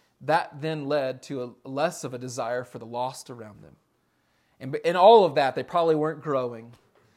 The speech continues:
And maybe the preaching was happening or maybe it wasn't happening. But oftentimes you see these churches that close, these things that flounder or just stay stagnant.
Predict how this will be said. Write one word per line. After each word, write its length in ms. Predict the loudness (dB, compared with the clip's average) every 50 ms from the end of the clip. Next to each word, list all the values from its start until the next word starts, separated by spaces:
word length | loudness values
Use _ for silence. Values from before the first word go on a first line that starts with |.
| _ _ _ _
And 120 | -10 -4 0
maybe 200 | 2 2 4 2
the 80 | 0
preaching 560 | -2 -4 -4 -4 -4 -2 -4 -4 -4 -4 -2
was 220 | -2 -4 -4 -4 -2
happening 460 | 2 4 4 4 2 0 -2 -2 -2
or 40 | -2
maybe 280 | -2 -2 -2 0 0
it 120 | -2 -2 0
wasn't 380 | 0 0 -2 -2 -4 -10 -12
happening. 480 | -10 -10 -10 -10 -12 -14 -16 -16 -16 -20 _ _ _ _ _ _ _ _ _ _ _ _ _ _ _
But 120 | 0 2
oftentimes 420 | 4 4 4 2 0 -4 -4 -4 -6
you 60 | -10
see 160 | -8 -8 -8
these 160 | -8 -8 -8
churches 340 | -6 -4 -4 -4 -4 -6 -8
that 160 | -8 -8 -8
close, 400 | -4 -2 0 2 2 0 -2 -4
these 140 | -10 -12 -12
things 200 | -12 -12 -12 -12
that 100 | -12 -14
flounder 460 | -12 -8 -6 -4 -2 -2 -2 0 0 0
or 80 | -2 -2
just 180 | -6 -10 -10
stay 200 | -8 -6 -6 -6
stagnant. 540 | -6 -6 -4 -2 -2 -2 -4 -6 -12 -16 -18